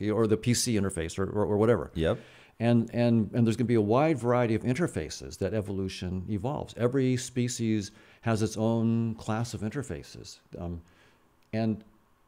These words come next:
Speaker 1: in each case, the interface never shows any species the truth at all, according to evolution. But there are selection, the selection pressures that erase information about the structure of the world in perception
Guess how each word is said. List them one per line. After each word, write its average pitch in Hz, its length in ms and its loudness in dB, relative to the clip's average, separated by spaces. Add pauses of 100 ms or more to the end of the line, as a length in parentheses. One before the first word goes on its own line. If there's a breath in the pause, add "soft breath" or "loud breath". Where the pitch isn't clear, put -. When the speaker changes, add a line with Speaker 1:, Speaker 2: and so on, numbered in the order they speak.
(160)
Speaker 1:
in 120 300 2
each 151 240 -2
case, 151 320 0
the 110 140 -2
interface 113 840 -2
never 131 440 2
shows 110 560 2
any 127 220 -4 (800)
species 87 680 -6
the - 60 -10
truth - 500 -8 (220)
at 80 100 -6
all, 107 380 -2
according 95 300 -2
to 85 80 -6
evolution. 82 460 -8 (840 soft breath)
But 135 360 2
there 117 340 0
are 156 220 0
selection, 139 600 -4
the 107 140 0
selection 160 380 -6
pressures 123 400 0
that 107 220 0
erase 110 520 0
information 113 500 -2
about 101 340 -2
the - 80 -12
structure 98 320 -6
of 85 40 -4
the 85 60 -6
world 80 280 -6
in 85 100 -6
perception 90 480 -8